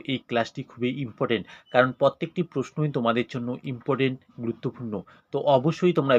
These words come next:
ভিডিওটি প্রথম থেকে শেষ পর্যন্ত দেখো। আজকের প্রথম প্রশ্নটি হচ্ছে, কে অমৃতা খাত নামে পরিচিত ছিলেন? তাহলে অমৃতা খাত নামে পরিচিত কে? এখানে সঠিক উত্তর হবে বিন্দুসার।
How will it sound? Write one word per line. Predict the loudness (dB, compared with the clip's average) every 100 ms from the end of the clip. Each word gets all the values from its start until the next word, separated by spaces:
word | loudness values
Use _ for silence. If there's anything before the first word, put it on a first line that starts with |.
| 2
ভিডিওটি | -4 -2 -2
প্রথম | -2 -4 -2 -8
থেকে | -6 -6
শেষ | -6 -8 -6
পর্যন্ত | -6 -6 -6 -6
দেখো। | -6 -8 -14 -16 -20 -2 -2
আজকের | 0 -4 0
প্রথম | 0 2 -2 -2
প্রশ্নটি | -4 -2 -4 -2
হচ্ছে, | -6 -6 -6 -6 _ _ _ _ _ 2
কে | 4 4 -2 _ _ 0
অমৃতা | 0 2 4 4
খাত | 4 0 -2 _ -2
নামে | 2 4 2 -4 _ _
পরিচিত | 0 0 -4 -6 -6
ছিলেন? | 0 0 0 -8 -20 -4
তাহলে | -2 0 0 0 0
অমৃতা | 2 4 2 4
খাত | 0 2
নামে | 2 2 0
পরিচিত | -2 -2 -2 -4 0
কে? | 0 0 -6 -8 -6
এখানে | -2 -4 0
সঠিক | 0 2 0
উত্তর | -2 -6 -4
হবে | -2 -2 -4 -20 _ -2
বিন্দুসার। | -2 -4 0 0